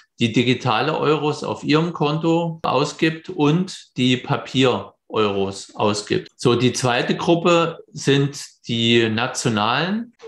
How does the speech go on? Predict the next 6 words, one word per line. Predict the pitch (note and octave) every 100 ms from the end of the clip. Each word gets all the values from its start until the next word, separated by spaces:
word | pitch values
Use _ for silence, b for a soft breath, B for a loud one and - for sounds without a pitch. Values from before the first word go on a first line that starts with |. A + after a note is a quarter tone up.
| - -
Zentralbanken, | C#3+ C#3 A#2+ B2+ E3 E3+ F3+ F#3 C3+
wie | A#2+
die | A2+
Bundesbank | A#2 D#3 F3+ - E3+ E3
zum | E3
Beispiel. | D3+ D3 D3+ - F#3+ D#3+